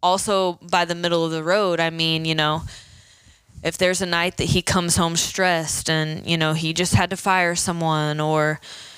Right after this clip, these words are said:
you know, he has guys that aren't working very hard and, and he's the one out and it's, you know, dark, he's getting home at dark, he has to be able to sit down and, like, confide in you.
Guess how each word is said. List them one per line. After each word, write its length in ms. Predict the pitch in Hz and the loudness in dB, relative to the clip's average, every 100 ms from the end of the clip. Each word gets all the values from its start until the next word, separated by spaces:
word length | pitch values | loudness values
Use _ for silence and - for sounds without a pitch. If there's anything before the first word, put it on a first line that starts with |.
| - _ - | -20 _ -4
you 140 | 175 | -2
know, 200 | 160 156 160 | 0 -2 -2
he 160 | 180 | 0
has 200 | 180 160 | 0 0
guys 260 | 180 170 175 | 0 0 0
that 120 | 180 | 0
aren't 180 | 175 180 | 0 2
working 300 | 196 196 185 | 0 0 -4
very 260 | 170 165 160 | 0 2 2
hard 420 | 151 156 151 151 | 2 2 2 0
and, 220 | 156 156 | -4 -6
and 260 | - 160 160 | -2 -2 0
he's 280 | 151 190 185 | 2 2 2
the 100 | 180 | 0
one 220 | 170 170 | 0 0
out 340 | - 170 170 - | 0 0 0 -2
and 160 | 165 160 | -2 0
it's, 360 | - - - - - | 0 -2 -4 -10 -6
you 120 | 180 | -2
know, 120 | 170 165 | -2 -2
dark, 440 | 175 190 151 - | 0 0 -2 -4
he's 200 | 185 170 | -2 0
getting 220 | 180 170 | 0 0
home 200 | 175 165 | 0 -2
at 80 | 156 | 0
dark, 440 | 185 - - - - _ _ _ _ _ _ _ _ - | 0 -2 -6 -16 -20 _ _ _ _ _ _ _ _ -20
he 280 | - - 208 | -2 0 2
has 220 | 190 175 - | 2 0 -2
to 80 | |
be 100 | 180 | 0
able 160 | 180 165 | 0 2
to 80 | 165 | 0
sit 340 | - 180 - | 0 0 0
down 460 | 170 165 156 151 180 - | 0 0 0 -2 -8 -4
and, 140 | 165 | 0
like, 300 | 165 151 - - _ _ _ _ _ _ - | 0 0 -6 -12 _ _ _ _ _ _ -14
confide 560 | - 196 - 151 151 | -2 -2 0 0 0
in 120 | - - | -6 -10
you. 220 | - | -10